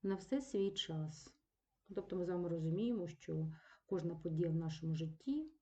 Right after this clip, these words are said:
якраз відбувається у чітко відведений проміжок нашого життя. І ось якщо цей фразеологізм складається із двох займенників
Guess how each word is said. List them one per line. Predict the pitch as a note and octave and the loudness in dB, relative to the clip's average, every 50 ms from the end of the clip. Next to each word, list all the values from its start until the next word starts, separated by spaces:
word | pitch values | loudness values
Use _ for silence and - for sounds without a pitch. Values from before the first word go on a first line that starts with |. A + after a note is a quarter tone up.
| _ _ - | _ _ -8
якраз | A3 - - A3+ A3+ A3 A3 - - | -8 -6 -4 -4 -4 -4 -4 -4 -4
відбувається | F3+ E3 D#3+ D#3+ E3 F#3+ G#3 G#3+ G3+ G3+ - - - E3+ E3 E3 D#3+ D#3+ D#3+ D#3 - _ _ _ _ _ _ _ - | -2 0 0 2 2 2 2 0 0 -2 -4 -8 -8 -6 -4 -4 -4 -6 -8 -10 -14 _ _ _ _ _ _ _ -6
у | F#3+ F#3 G3 G#3 G3+ G3+ - - | -4 -2 -2 -2 -4 -6 -12 -4
чітко | - A3 G#3+ G#3+ - - - E3 | -2 -2 -2 -2 -2 -6 -2 0
відведений | D#3+ D#3+ D#3 D#3+ E3+ F3+ F3+ F3+ E3+ E3+ E3 E3 E3 D#3+ D#3 - _ _ _ _ _ _ _ _ _ _ _ _ _ | 0 0 0 0 -2 -2 -2 -2 -2 -2 -2 -2 -4 -6 -8 -10 _ _ _ _ _ _ _ _ _ _ _ _ _
проміжок | _ - E3+ D#3+ F3 F3+ E3+ E3+ F3 E3+ - A3 G#3+ | _ -2 0 2 2 0 0 -2 -4 -6 -6 -8 -6
нашого | G3 F#3 E3+ - - E3+ D#3+ E3 D#3+ D#3+ - - _ - - - - | -6 -6 -6 -4 -4 -4 -4 -2 -4 -4 -6 -8 _ -10 -10 -8 -4
життя. | F3 D#3+ E3+ D#3+ - - - D#3 D#3 D3+ - - - - _ _ _ _ _ _ _ _ _ - - - - - - - _ _ _ _ | -2 -2 -2 -2 -4 -8 -10 -8 -8 -8 -8 -10 -14 -18 _ _ _ _ _ _ _ _ _ -20 -20 -20 -20 -20 -20 -20 _ _ _ _
І | - B3+ | -2 2
ось | B3+ A#3+ A#3+ - | 2 2 2 2
якщо | A#3 B3 - - G#3+ G#3 | 0 -4 -2 0 -2 -2
цей | - - G3+ F3+ | 0 0 -2 -2
фразеологізм | D#3 - F3+ E3 D#3+ F3+ E3+ E3 D#3+ D#3+ | 0 -2 -2 0 0 0 0 0 0 -2
складається | - - F3 E3+ E3 F3 E3+ D#3+ D#3+ - | -4 -4 -4 -2 0 0 0 0 -2 -4
із | - - F#3+ E3 | -4 -4 -2 -2
двох | D#3+ E3+ E3+ F#3 F#3 E3 D#3 | 0 0 2 4 4 4 4
займенників | D#3 D#3 E3 D#3+ D#3+ D#3+ D#3+ D#3 D#3 D#3+ E3+ G3+ - - - C4+ | 4 4 4 6 6 8 8 8 6 6 4 2 0 -2 -2 -2